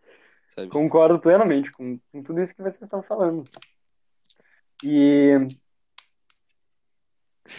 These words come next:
Speaker 1: E eu curto muito, peraí, eu curto muito a puc, porque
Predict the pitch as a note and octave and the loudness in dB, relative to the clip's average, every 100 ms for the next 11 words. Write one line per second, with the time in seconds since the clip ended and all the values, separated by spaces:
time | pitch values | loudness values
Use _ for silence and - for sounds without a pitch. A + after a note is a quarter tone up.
0 | - - - _ - - - - C#3 D3 | -20 -20 -20 _ -20 -20 -14 -4 0 2
1 | D3 D3 C#3+ C#3+ C#3+ - D3+ C3+ C#3+ D3 | 4 2 0 -4 -4 -4 -4 -2 -4 -4
2 | A#2+ A2 A2+ G#2+ D2+ A#2 B2 - C#3 B2 | -6 -4 -4 -6 -8 -6 -6 -4 -6 -6
3 | C3+ D#3+ C#3+ B2 D3 - A2+ - - - | -6 -8 -8 -8 -8 -10 -20 -20 -16 -8
4 | A2+ A2+ | -4 -4